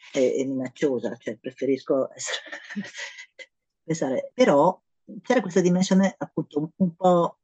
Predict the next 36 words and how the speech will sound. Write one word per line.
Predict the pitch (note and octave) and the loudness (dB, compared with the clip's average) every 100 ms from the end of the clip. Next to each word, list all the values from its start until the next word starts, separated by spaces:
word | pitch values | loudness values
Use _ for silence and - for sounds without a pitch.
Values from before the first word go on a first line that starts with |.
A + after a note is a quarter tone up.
| - - B2+ - | -18 -14 -14 -8
chi | - | -4
è | D#3+ | -4
che | - C3+ | -4 -6
l'ha | C3+ | -8
chiamata? | - C#3 B2+ A#2 - | -6 -6 -4 -6 -8
Sì, | F#3 - C#3 | -10 -6 -4
la, | D3 C#3 | -2 -2
la | C#3 | 0
Lia | E3 E3 | 0 -2
Cigarini | - E3+ D#3 C#3+ | -4 -4 -4 -4
la | C#3+ | -6
chiamò | - - C3 C#3+ | -4 -2 -2 -2
la | D3 | -2
liturgia | D#3 D#3+ D3 A#2+ C#3 C#3 | -2 -4 -6 -2 -2 -2
materna. | A#2 - - - B3 - _ _ _ | -6 -12 -20 -16 -18 -18 _ _ _
Un | - F#3 F#3+ | -2 2 2
po' | E3+ E3+ | 2 0
questa | F#3 E3+ | 0 0
esaltazione, | D3+ D#3+ - G#3 - F#3+ F#3 | 0 0 -2 -6 2 4 4
"Ma | F#3 D#3 D3+ C#3+ C#3+ | 4 2 -2 -2 -4
allora | - E3 E3+ F3 D#3+ C#3 C#3 C#3+ - | -4 -2 2 4 4 2 2 -2 0
col | D#3 - | -2 -2
principio | E3+ E3+ - E3 | -6 -4 -4 0
materno | F#3+ - D3 D3+ E3+ | 0 0 2 2 0
salveremo | E3 C#3 C#3 C3+ C#3+ D3 | -2 -4 0 2 2 0
il | C#3 | -2
mondo, | A#2 A2+ A2 B2 | -4 -4 -4 -6
perché | - - C3 | -8 -12 -10
le | D4+ | -8
donne | D4+ A#2 C3 | -8 -6 -4
sono | - C3 C3+ | -6 -10 -10
buone, | C3 C3+ A#2+ C#3+ | -6 -4 -2 -2
le | F#3 C#3 | -2 -4
madri | A#2+ A#2 C#3+ | -6 -6 -6
sono | D#3 A#3 B3+ | -6 -6 -6
buone." | C4+ B3+ C4 A#3 A3 | -6 -4 -4 -4 -12